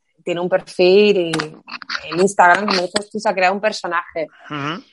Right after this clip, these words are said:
Speaker 1: a-, acerca de, de, de él, y es un niño
Speaker 2: Sí.
Speaker 1: que salió, pues, de uno de los castings, porque,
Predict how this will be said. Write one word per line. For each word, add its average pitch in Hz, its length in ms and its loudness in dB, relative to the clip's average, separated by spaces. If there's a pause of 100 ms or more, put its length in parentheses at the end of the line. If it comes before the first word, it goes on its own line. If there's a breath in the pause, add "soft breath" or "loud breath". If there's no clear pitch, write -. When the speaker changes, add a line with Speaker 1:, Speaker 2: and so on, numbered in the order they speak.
(120 soft breath)
Speaker 1:
a-, 170 540 4
acerca 180 440 -4
de, 151 1000 -8
de, 160 420 4
de 165 340 6
él, 247 120 0
y 170 80 4
es 170 120 -4
un 190 140 -2
niño 196 180 -2
Speaker 2:
Sí. 127 80 -4
Speaker 1:
que 147 60 0
salió, 185 640 0
pues, 240 200 -6
de 208 100 -6
uno 208 320 -4
de 220 120 -2
los 190 400 -2
castings, 208 540 -4
porque, 190 600 -8